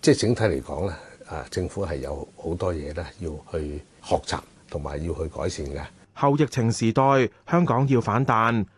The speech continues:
Speaker 2: 外界關注下個月發表嘅新一份財政預算案，特區政府有啲乜嘢措施提供協助？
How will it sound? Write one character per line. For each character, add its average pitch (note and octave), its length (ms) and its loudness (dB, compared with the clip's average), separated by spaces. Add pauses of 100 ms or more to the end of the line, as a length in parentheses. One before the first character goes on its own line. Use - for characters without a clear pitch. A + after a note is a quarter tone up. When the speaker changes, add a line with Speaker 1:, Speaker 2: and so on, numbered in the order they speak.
(140)
Speaker 2:
外 A#2+ 200 2
界 B2+ 100 2
關 D3 280 2
注 B2+ 400 6
下 C3+ 140 2
個 C#3 120 2
月 C3 140 6
發 C3 200 2
表 C#3+ 160 4
嘅 D3 240 2
新 D#3+ 220 2
一 E3 40 4
份 B2 260 2
財 G#2 220 2
政 B2+ 240 2
預 A#2 100 2
算 C3 240 4
案， C3 320 6 (280)
特 B2+ 140 2
區 F3+ 120 6
政 C3 180 4
府 B2+ 220 2
有 A2+ 180 4
啲 C#3 100 4
乜 D3 120 4
嘢 G#2+ 240 4
措 A#2+ 200 2
施 C#3+ 260 4
提 G2+ 180 0
供 C#3 180 4
協 B2 120 2
助？ G#2+ 520 4